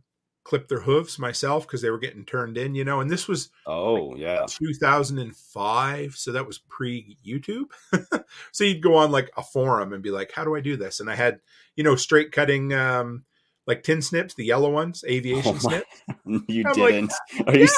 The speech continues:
Speaker 1: I'm like,
Speaker 2: serious?
Speaker 1: that'll work." Yeah. So I did. And it worked,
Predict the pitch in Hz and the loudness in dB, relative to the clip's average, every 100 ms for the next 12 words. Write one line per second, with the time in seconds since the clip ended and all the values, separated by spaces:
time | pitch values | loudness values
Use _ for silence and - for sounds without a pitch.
0 | 254 135 151 - - - - - 381 339 | 8 10 8 6 -2 -2 -16 4 8 12
1 | 208 202 240 - 277 302 175 131 202 185 | 12 12 8 4 6 6 6 4 6 8
2 | 180 143 147 185 - - _ 180 185 170 | 6 6 4 2 -6 -20 _ 2 2 2
3 | 202 226 143 110 117 220 285 214 - - | 4 4 4 -2 6 8 8 6 0 -20